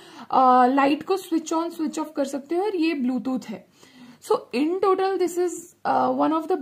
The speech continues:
best gift that I can say you can give to your parents or your loved ones। So I hope, I hope आपको ये जो gift है ये अच्छा लगा होगा। And ये बहुत innovative है यार, इसका look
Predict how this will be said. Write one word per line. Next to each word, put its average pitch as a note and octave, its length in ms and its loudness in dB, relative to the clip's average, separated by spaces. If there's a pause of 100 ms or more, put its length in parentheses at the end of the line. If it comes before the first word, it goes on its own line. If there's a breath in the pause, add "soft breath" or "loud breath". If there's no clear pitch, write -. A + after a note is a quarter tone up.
best D4 360 2
gift D#4+ 200 -2
that D#4+ 140 -2
I C#4+ 200 -2
can D#4+ 120 -4
say D4 580 -4
you C4+ 140 -4
can C#4+ 160 0
give C#4 160 -2
to D#4 240 -2
your C#4 240 2 (140)
parents C4+ 580 -2
or A#3+ 140 -4
your B3+ 280 0
loved F#3+ 220 -6
ones। D4 320 0 (840 loud breath)
So D#4+ 100 -4 (160)
I C#4+ 240 0 (180)
hope, D#4+ 260 2 (560 loud breath)
I C#4 240 0
hope D#4+ 200 0
आपको - 500 -2
ये D4 340 0
जो D#4 220 -2
gift C#4+ 420 -6
है D4+ 140 -2
ये D#4+ 60 -6
अच्छा - 460 -6
लगा D4 260 0
होगा। C4 540 -4 (420 loud breath)
And G4 100 -6
ये A4 240 0
बहुत D#4+ 280 2
innovative D#4 580 -6
है D4+ 80 0
यार, C4+ 160 -2
इसका C#4+ 220 -8
look D#4 420 -2